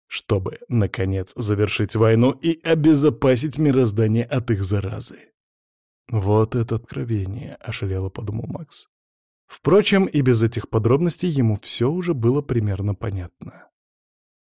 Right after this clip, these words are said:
«Ладно, вернемся к нашему обсуждению», — мотнув головой, вслух сказал Хамки. То, что с точки зрения остальных собравшихся он просто молчал несколько минут подряд, никого или не смутило, или все просто постеснялись его перебивать.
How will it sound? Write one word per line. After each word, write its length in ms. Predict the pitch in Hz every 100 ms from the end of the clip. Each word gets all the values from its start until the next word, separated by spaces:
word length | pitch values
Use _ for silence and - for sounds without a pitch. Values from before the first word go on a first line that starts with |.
| _ _ _ _ -
«Ладно, 440 | 123 160 143 139
вернемся 560 | 143 131 156 156 131 127
к 80 |
нашему 420 | 127 120 117 123 110
обсуждению», — 800 | - 107 98 95 - - - -
мотнув 460 | 101 101 - 113 101
головой, 400 | 107 113 120 202
вслух 340 | - 123 131
сказал 400 | - - 110 123
Хамки. 520 | 110 - 104 - - - _ _ _ _ _ -
То, 160 | 127
что 180 | 113 107
с 80 | 95
точки 340 | 127 120 -
зрения 400 | 104 104 113 110
остальных 500 | - 117 - 107 110
собравшихся 640 | - 110 110 107 - - 110
он 140 | 104
просто 380 | - 123 110 -
молчал 440 | 104 107 - 117
несколько 440 | 120 117 143 131 156
минут 380 | 185 226 226 -
подряд, 520 | 143 143 175 247 -
никого 500 | 220 220 196 175 196
или 360 | - - 151 123
не 200 | 113 104
смутило, 540 | - 113 104 214 226
или 340 | - 139 117 110
все 200 | - -
просто 360 | 117 131 -
постеснялись 880 | 156 156 - 117 - 104 98 98 120
его 220 | 104 98
перебивать. 680 | - 104 98 101 92 -